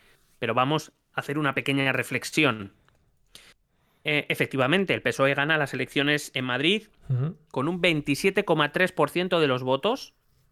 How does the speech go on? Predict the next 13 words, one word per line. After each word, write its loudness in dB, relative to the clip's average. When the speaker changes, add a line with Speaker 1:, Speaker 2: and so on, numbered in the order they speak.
Speaker 1:
la 0
tercera 2
peor 4
cifra 0
de 0
todo 2
el 0
histórico 0
del 0
pesoe 0
en 0
Madrid. -2
Speaker 2:
Ujú. 2